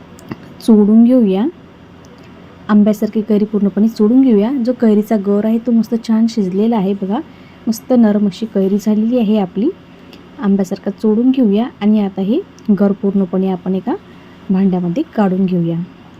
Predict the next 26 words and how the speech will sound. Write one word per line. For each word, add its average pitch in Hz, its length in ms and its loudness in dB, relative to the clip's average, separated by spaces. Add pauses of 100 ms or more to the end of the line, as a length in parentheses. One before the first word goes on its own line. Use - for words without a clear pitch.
(120)
बघा, 180 300 -4
छान 202 300 -4
मस्त 185 280 -8
झालेला 185 360 -4
आहे. 196 220 -4 (1200)
आता 185 200 -6
हा 202 200 2
गर 208 120 0
काढून 214 380 0
घेऊया 190 360 0
आपण. 185 240 -6 (520)
बघा, 185 200 -4
त्याचं 214 280 -6 (420)
वरचं 202 320 -2
नाकण 190 280 -4
वगैरे 226 300 -6
तोडून 208 280 2
घेऊया 226 380 0 (1160)
आणि 202 180 2
हे 214 160 0 (680)
कैरीचा 185 400 0
गर 185 260 -4
आपण 180 260 -6 (580)
काढून 196 300 0
घेऊया. 185 260 -2
बघा, 185 240 -6